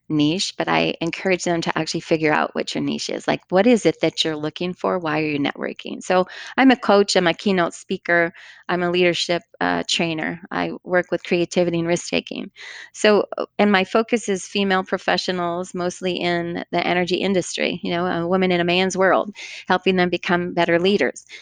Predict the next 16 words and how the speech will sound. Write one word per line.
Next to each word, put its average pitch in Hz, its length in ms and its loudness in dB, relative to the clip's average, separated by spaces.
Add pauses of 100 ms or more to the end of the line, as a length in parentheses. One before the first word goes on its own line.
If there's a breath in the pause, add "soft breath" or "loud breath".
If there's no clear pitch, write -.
(120)
So 214 260 4
where 220 160 6
am 254 100 8
I 214 60 8
gonna 190 200 2
find 190 320 2
those 160 220 0
people? - 480 -6 (360 soft breath)
I'll 170 80 0
find 170 220 0
'em 170 100 -2
in 170 100 -2
a 170 60 -4
women's 170 340 -2
energy 175 300 -2
network, 156 420 -4